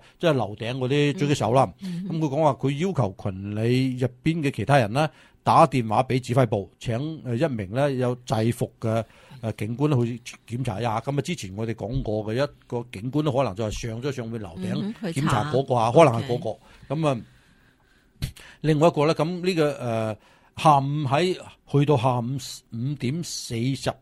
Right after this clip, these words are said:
Speaker 1: 五分，即係其實呢，就過咗幾分鐘嘅吓，
Speaker 2: 嗯。
Speaker 1: 即係三十八分過，呃，過幾分鐘就四十五分㗎啦。噉啊，差唔多十分鐘之後呢，噉啊，一名警官又喺聊天室入邊噉，呃，喺聊天群入邊亦都講到咗話，呢個克里-，克-，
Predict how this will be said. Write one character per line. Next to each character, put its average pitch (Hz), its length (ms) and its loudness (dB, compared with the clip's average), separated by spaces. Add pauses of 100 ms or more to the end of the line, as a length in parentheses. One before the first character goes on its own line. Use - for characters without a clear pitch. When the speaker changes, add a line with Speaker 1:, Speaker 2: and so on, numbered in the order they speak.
(140)
Speaker 1:
五 117 180 -4
分， 151 240 2 (160)
即 170 80 -4
係 151 80 2
其 110 120 -6
實 107 100 -6
呢， 143 120 -4
就 135 120 -2
過 117 240 -2
咗 135 160 -4
幾 120 80 -4
分 127 180 -4
鐘 127 140 -4
嘅 113 100 -6
吓， 110 260 -2 (120)
Speaker 2:
嗯。 180 260 -6
Speaker 1:
即 139 80 -6
係 - 20 -2
三 156 140 4
十 - 60 2
八 117 80 0
分 135 160 -4
過， 117 240 -4
呃， 110 260 -4
過 113 300 -4
幾 120 100 0
分 127 160 -2
鐘 131 140 -4
就 110 100 -4
四 107 160 -8
十 104 80 -6
五 101 140 -10
分 120 180 -6
㗎 113 80 -10
啦。 101 80 -16 (300)
噉 135 80 -6
啊， 120 40 -6
差 143 120 0
唔 113 40 -4
多 131 80 -4
十 127 120 -6
分 131 180 -8
鐘 131 140 -6
之 123 120 -6
後 101 160 -4
呢， 127 120 -2 (320)
噉 147 160 -4
啊， - 20 0 (100)
一 160 60 -8
名 104 160 -8
警 127 180 -8
官 160 140 -2
又 139 120 2
喺 131 120 2
聊 104 140 -4
天 135 140 -6
室 151 120 0
入 120 80 0
邊 139 160 -8
噉， 127 380 -6
呃， 117 340 -6
喺 131 140 2
聊 117 160 0
天 151 160 -4 (100)
群 101 180 -6
入 107 80 -8
邊 139 200 -4
亦 117 40 -2
都 135 140 -10
講 120 180 -4
到 120 80 -2
咗 120 140 -2
話， 127 100 2
呢 147 80 -2
個 139 80 0
克 147 120 0
里-， 139 260 -2 (320)
克-， 170 180 0